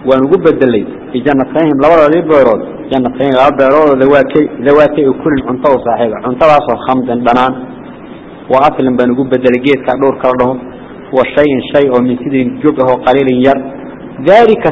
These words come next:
سلاسا جزيناهم وأول مرة بما كفروا النعمة يكون كفريا صوتك والجازي ميان أول مرة إلا الكفور كون النعمة يكون كفريا موين روح النعمة يكون كفريا النعمة يكون كفريا الربيعي النعمة يكون كفريا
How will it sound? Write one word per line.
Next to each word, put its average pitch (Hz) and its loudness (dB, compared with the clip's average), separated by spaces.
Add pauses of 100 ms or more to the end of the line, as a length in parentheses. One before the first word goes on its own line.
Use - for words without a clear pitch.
سلاسا 185 2
جزيناهم 160 2 (100)
وأول 165 4
مرة 101 -4 (1500)
بما 226 4
كفروا 185 0
النعمة 180 2
يكون 185 0
كفريا 175 0 (140)
صوتك 196 0 (1600)
والجازي 175 4
ميان 190 2
أول 190 4
مرة 127 2 (360)
إلا 202 6
الكفور 196 2 (140)
كون 208 4
النعمة 185 2
يكون 214 0
كفريا 196 4
موين 190 4
روح 233 4
النعمة 214 2
يكون 214 0
كفريا 170 -2
النعمة 208 4
يكون 214 2
كفريا 170 -2
الربيعي 190 4
النعمة 202 4
يكون 202 0
كفريا 165 2